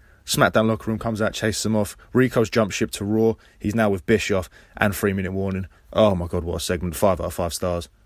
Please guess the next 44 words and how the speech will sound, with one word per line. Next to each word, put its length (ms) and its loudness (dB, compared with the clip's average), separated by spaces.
Fucking 760 0
hell. 300 -4
Li-, 220 0
listen, 440 -2
like, 260 -2
you, 200 -2
you 100 0
wouldn't 220 2
think 180 2
much 220 2
of 80 0
it 60 0
because 260 -2
of 100 0
the 100 -2
people 300 0
who 140 2
are 120 0
involved, 560 -2
like 140 -4
three-minute 460 0
warning 240 -2
and 80 -6
Billy 180 0
and 120 -4
Chuck, 320 -4
but 180 -4
wow, 380 -4
yeah. 200 -2
One, 340 -4
one 200 2
of 60 -4
the 80 -4
best 240 -4
segments 360 -4
I've 140 -2
ever 180 -4
seen 220 -4
in 80 -8
SmackDown, 480 -6
and 120 -6
I 40 -4
don't 220 -6
even, 240 -8